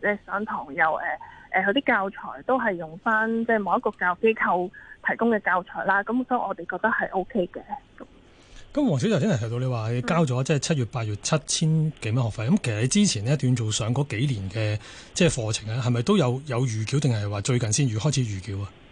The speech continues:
Speaker 1: 誒，其實都係預繳㗎，因為我之前其實上一期呢，我係俾由二月去到七月嘅學費㗎。
Speaker 2: 嗯。
Speaker 1: 咁所以係，係 keep，即係其實冇，我哋每一次，我每一次俾錢呢，其實都係以預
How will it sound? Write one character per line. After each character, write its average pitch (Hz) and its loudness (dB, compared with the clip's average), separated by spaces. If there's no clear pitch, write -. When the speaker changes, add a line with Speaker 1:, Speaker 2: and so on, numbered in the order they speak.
Speaker 1:
誒， 262 4
其 240 -6
實 247 -4
都 427 2
係 226 0
預 202 -6
繳 185 -2
㗎， 202 4
因 370 -2
為 403 2
我 233 2
之 - -10
前 240 0
其 190 -4
實 196 2
上 202 2
一 233 4
期 - -4
呢， 226 2
我 208 0
係 196 -2
俾 190 -2
由 196 4
二 160 -4
月 196 -4
去 208 -2
到 202 -2
七 - -2
月 156 -12
嘅 - -6
學 - -2
費 - 0
㗎。 - -18
Speaker 2:
嗯。 131 -2
Speaker 1:
咁 294 0
所 311 -2
以 262 0
係， 202 0
係 202 -2
keep， 330 -4
即 370 2
係 330 0
其 - -10
實 208 -4
冇， 208 -4
我 226 2
哋 233 0
每 208 2
一 269 -4
次， - -16
我 196 4
每 247 2
一 277 4
次 269 -8
俾 190 -8
錢 208 -10
呢， 247 -6
其 - -12
實 - -16
都 254 0
係 202 0
以 190 -16
預 185 -8